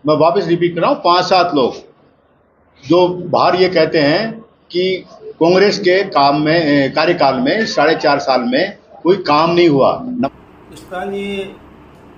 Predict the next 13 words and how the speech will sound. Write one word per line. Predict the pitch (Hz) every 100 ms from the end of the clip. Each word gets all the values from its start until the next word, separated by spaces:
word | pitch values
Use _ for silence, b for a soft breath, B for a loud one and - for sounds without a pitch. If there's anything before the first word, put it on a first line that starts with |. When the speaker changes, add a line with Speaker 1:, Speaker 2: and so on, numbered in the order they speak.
| - - -
Speaker 2:
प्रतिनिधि | - 202 196 185 180
ने | 190
इस | 185
प्रकार | - 175 180
का | 180 180 180 175
भाषा | - - 131 123 175
का | 180
उपयोग | 180 170 170 165
किया, | 170 175
कतई | 170 165 160 190 180 156
उचित | 160 147
नहीं | 139
है। | 120 -